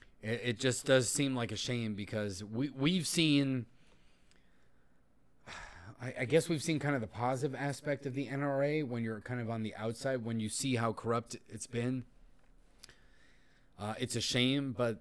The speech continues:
you know, they, they still do provide a lot of good material. And unfortunately, like I said, I'm gonna keep using this term. It's gonna be my <laughs> most popular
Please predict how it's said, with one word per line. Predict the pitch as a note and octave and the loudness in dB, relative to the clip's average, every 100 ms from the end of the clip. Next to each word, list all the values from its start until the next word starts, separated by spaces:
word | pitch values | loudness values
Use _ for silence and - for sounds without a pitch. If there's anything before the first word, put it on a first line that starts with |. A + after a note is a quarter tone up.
| - - | -10 -10
you | G#2+ | -6
know, | F#2+ | -6
they, | F#2 G#2 | -4 -4
they | F2+ G#2+ | -4 -6
still | G2+ - A#2+ | -4 -4 -2
do | G#2+ | -2
provide | G#2 G#2 F#2 G#2 F#2+ | -4 -4 -2 -2 -2
a | |
lot | F#2+ G2 | -4 -6
of | |
good | F#2 F#2 | -8 -10
material. | F#2+ - A2+ A#2 | -10 -8 -6 -6
And | G#2 | -6
unfortunately, | F#2+ - C3+ - B2 A2+ G#2+ G#2 - - - - - - - - | -8 -2 -2 0 -2 0 0 -2 -8 -20 -20 -20 -20 -20 -18 -2
like | A#2+ | 2
I | B2 | 4
said, | B2 D#3+ C#3 F#2+ F2+ | 6 8 6 4 -6
I'm | G#2 A2 | -6 -2
gonna | B2+ | 0
keep | B2 D3 C#3+ | 0 0 2
using | C#3+ C#3 C#3+ | 2 2 0
this | C3 | -2
term. | - C#3+ A#2 F2 - - | 0 0 0 -4 -14 -16
It's | F#2+ | -8
gonna | B2 A#2 | -6 -2
be | B2 | 0
my | A2+ A#2+ | 2 2
<laughs> | |
most | B2 A#2+ A#2+ | 2 0 -2
popular | - C#3+ D3 C#3 C3 B2+ | 0 2 4 4 6 4